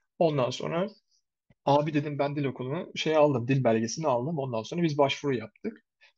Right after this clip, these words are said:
E, başvurudan sonra işte ufak bir mülakat yaptık. Sonra biz şey yaptık, kabulü aldık. Ondan sonra işte okul ödemesini yaptım falan bilmem ne. Sonra ben okul ödemesini yaptım. İşte kafamda tabii kurdum yani. Dedim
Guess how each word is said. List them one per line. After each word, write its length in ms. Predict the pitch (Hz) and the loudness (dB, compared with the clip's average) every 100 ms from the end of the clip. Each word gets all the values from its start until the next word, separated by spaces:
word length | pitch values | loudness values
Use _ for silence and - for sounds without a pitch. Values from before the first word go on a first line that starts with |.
| - | -6
E, 120 | 151 | 2
başvurudan 380 | 147 - 151 151 | 2 2 0 0
sonra 200 | - 143 | 2 -2
işte 180 | - - | -2 -4
ufak 300 | - 156 - | -4 -6 -2
bir 60 | |
mülakat 440 | 139 139 131 127 131 | 2 2 2 -2 -6
yaptık. 220 | - - | -8 -6
Sonra 260 | 156 151 | 0 0
biz 180 | 156 - - | 0 -4 -2
şey 140 | 165 | 2
yaptık, 420 | 147 - - _ _ _ - | 2 0 -14 _ _ _ -4
kabulü 300 | 151 143 185 | -2 4 4
aldık. 380 | 156 113 - _ _ _ - - - - _ _ | 4 2 -4 _ _ _ -20 -20 -20 -20 _ _
Ondan 280 | 170 139 123 | 0 2 0
sonra 220 | - 175 | -4 -4
işte 180 | 170 - | -4 0
okul 220 | 151 165 | 0 0
ödemesini 400 | 151 147 147 151 | 0 0 0 -2
yaptım 240 | 120 - 120 | -4 -6 -4
falan 300 | 156 147 139 | 2 2 2
bilmem 280 | 156 139 180 | -2 -4 -4
ne. 200 | 254 262 _ _ | -6 -8 _ _
Sonra 440 | - 180 165 147 | -4 0 2 2
ben 200 | 175 190 254 _ - | 4 2 0 _ -4
okul 200 | 156 170 | -2 0
ödemesini 380 | 156 156 - 160 | 0 0 -4 -4
yaptım. 540 | 156 151 - 156 151 - | -4 -4 -10 -10 -10 -8
İşte 600 | - - 135 139 - - - - - | -6 2 2 2 0 -4 -10 -14 -16
kafamda 500 | - 135 135 143 151 | -6 0 2 4 2
tabii 200 | 151 147 | 2 -2
kurdum 440 | 151 - 143 147 139 | -2 -2 0 0 0
yani. 260 | 117 113 | 0 -2
Dedim 280 | 127 135 135 | -4 -6 -8